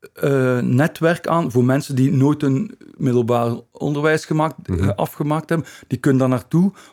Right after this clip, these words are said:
Speaker 1: om dat toch te doen. Eh, ex-gevangenen kunnen daar naartoe om hun leven weer op de rails te krijgen.
Speaker 2: Ja.
Speaker 1: Eh, mensen uit A A, hè, alcoholisten, die
Speaker 2: Ja.
Speaker 1: ook weer, hè, de, dus de,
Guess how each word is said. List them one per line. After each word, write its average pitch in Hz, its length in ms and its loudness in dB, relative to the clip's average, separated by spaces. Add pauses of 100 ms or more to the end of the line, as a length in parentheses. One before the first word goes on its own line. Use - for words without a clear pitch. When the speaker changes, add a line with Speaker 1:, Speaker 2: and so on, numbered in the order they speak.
Speaker 1:
om 131 140 2
dat 120 160 0
toch 147 160 0
te 147 120 -8
doen. 160 300 2 (380)
Eh, 110 540 -2
ex-gevangenen 156 840 2 (200)
kunnen 156 220 2
daar 151 180 0
naartoe 160 420 0
om 143 200 0
hun 131 160 4
leven 151 200 4
weer 160 100 2
op 139 80 -4
de 135 80 4
rails 151 200 0
te - 120 -20
krijgen. 156 400 0
Speaker 2:
Ja. 98 80 0 (360)
Speaker 1:
Eh, 113 260 0 (360)
mensen 135 360 0
uit - 300 -2
A 117 200 0
A, 151 440 0
hè, 147 160 -2
alcoholisten, 151 840 2
die 143 180 0
Speaker 2:
Ja. 104 180 0 (240)
Speaker 1:
ook 165 240 2
weer, 175 240 6
hè, 180 160 0
de, 151 120 0 (640)
dus 127 220 2
de, - 220 -12